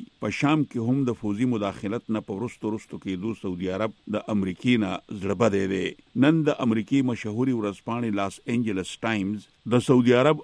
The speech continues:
او د امریکې ترمنځ د زړه بداوي راپورته کېدو په موضوع یو تفصیلي تحقیقاتي او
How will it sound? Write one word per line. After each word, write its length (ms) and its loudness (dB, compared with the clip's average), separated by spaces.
او 120 2
د 160 -4
امریکې 500 -2
ترمنځ 560 0
د 140 -2
زړه 180 -4
بداوي 400 0
راپورته 480 -4
کېدو 400 -4
په 160 -6
موضوع 380 -4
یو 100 -2
تفصیلي 420 -6
تحقیقاتي 680 -6
او 60 -2